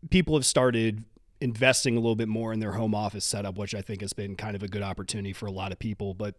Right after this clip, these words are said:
even then, you're not gonna have the same kind of ergonomic resources that a lot of these larger corporations and desk jobs have. So people having to learn how to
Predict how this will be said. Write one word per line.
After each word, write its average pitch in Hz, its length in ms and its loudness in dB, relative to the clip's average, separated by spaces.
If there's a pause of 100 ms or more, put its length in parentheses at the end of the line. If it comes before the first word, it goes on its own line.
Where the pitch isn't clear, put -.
(340)
even 131 260 2
then, 120 160 2
you're 110 140 0
not 110 160 0
gonna 107 140 -6
have 107 220 -2
the 104 60 -6
same 113 240 -2
kind 104 240 -2
of 98 160 -6 (480)
ergonomic 123 540 6
resources 113 640 0
that 104 160 0
a - 20 -4
lot 104 220 -2
of 101 60 -6
these 101 200 -6
larger 101 340 -4
corporations 110 920 -2
and 92 240 -8
desk 101 260 -8
jobs 104 500 -4 (120)
have. 120 480 -6 (420)
So 110 260 2
people 139 500 2
having 123 320 2
to 117 100 -4
learn 113 280 0
how 104 160 -2
to 104 300 -4